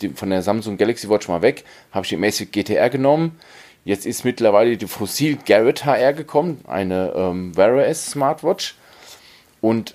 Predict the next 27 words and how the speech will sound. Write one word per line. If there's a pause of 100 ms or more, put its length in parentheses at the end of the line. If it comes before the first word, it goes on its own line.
(160)
die
übrigens
auch
genauso
geladen
wird
wie
die
Samsung
oder
auch
die
Amazfit. (380)
Aber
auch
da
sind
die
Ladegeräte
nicht
untereinander
kompatibel. (380)
<laughs> (720)
Das
ist
so
krank.